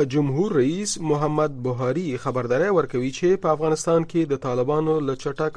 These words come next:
او سریع بري وروسته د تروریزم پر خلاف جنگ اوس د افریقا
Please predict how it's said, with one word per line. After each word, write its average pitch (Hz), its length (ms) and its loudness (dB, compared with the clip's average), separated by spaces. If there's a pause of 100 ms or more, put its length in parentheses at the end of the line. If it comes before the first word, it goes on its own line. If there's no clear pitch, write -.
او 135 80 -2
سریع 151 280 -4 (100)
بري 139 160 0
وروسته 156 340 0 (680)
د - 20 -2 (160)
تروریزم 160 420 0
پر 135 160 -2
خلاف 139 280 0 (180)
جنگ 170 140 2 (120)
اوس 151 180 -4
د - 60 -10 (140)
افریقا 135 340 -6